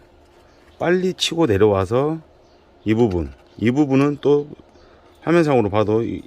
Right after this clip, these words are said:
이 비드 자체가 요렇게 물결이 져 있고, 옆에서 보시면 두껍게 올라와 있죠. 이게 요렇게 두 가지 방법을 한번 지져봤습니다, 지금. 그리고 밑에는 정석대로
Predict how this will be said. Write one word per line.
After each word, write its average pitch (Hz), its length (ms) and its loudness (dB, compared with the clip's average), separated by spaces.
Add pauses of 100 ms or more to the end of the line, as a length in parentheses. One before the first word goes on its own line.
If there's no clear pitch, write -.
이 92 120 -8
비드 127 260 -4
자체가 107 600 -2
요렇게 101 420 -2
물결이 95 380 -2
져 98 100 0
있고, 131 400 -4 (560)
옆에서 110 300 0
보시면 113 480 -4 (1300)
두껍게 117 340 0
올라와 98 300 4
있죠. 98 300 -4 (1000)
이게 117 300 -2 (1160)
요렇게 117 380 0
두 151 200 -2
가지 143 200 2
방법을 113 420 0
한번 95 220 -4
지져봤습니다, 90 680 -6
지금. 80 360 -8 (220)
그리고 98 440 -2 (460)
밑에는 120 480 0
정석대로 120 760 0